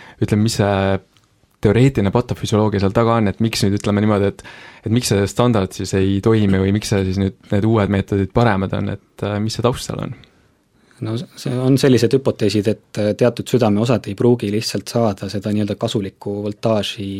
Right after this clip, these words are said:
Speaker 2: kätte. Ja seda võib-olla eriti olukorras, kus müokard on hüpertrofeerunud. Et, äh, sellistes laborikatsetes on näidatud just, et südame tagasein ei pruugi olla, ei saada, ei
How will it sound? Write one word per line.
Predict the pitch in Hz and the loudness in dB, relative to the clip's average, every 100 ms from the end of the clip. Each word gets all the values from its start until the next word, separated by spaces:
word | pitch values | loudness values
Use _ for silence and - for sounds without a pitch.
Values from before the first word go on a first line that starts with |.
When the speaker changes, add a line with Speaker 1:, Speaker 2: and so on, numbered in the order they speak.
| 98 | -6
Speaker 2:
kätte. | 110 - - 98 - _ - - - _ _ - | -8 -8 -16 -16 -16 _ -20 -20 -20 _ _ -10
Ja | 104 98 | -6 -2
seda | 107 107 | 2 2
võib-olla | 104 101 107 | 2 0 0
eriti | 101 - | -2 0
olukorras, | 107 98 98 92 | 0 0 -2 -8
kus | - - 110 | -12 -4 -2
müokard | 101 101 95 | -2 -4 -6
on | 101 | -6
hüpertrofeerunud. | 101 107 98 98 - 104 95 95 - - _ _ | -6 -6 -8 -8 -4 -4 -4 -6 -10 -18 _ _
Et, | - - - 104 | -14 -14 -8 -4
äh, | 101 101 101 _ _ _ _ _ _ _ _ - | -2 -4 -6 _ _ _ _ _ _ _ _ -12
sellistes | 104 - - 104 - 107 | -10 -10 -12 -12 -6 0
laborikatsetes | 120 113 101 101 - - | 2 2 2 -2 -6 -6
on | 104 101 | -4 0
näidatud | 107 101 - 104 | 0 -2 -6 -10
just, | 104 | -8
et | - | -6
südame | - 110 104 98 | -2 0 0 0
tagasein | 113 104 92 117 131 139 - | 2 0 0 2 2 0 -4
ei | 107 101 | -6 -2
pruugi | 117 117 113 104 | 2 2 2 -2
olla, | 101 101 101 98 104 _ - - _ - | -2 -4 -6 -8 -12 _ -20 -20 _ -8
ei | 107 | 0
saada, | 110 104 - | 0 0 -2
ei | 107 | -4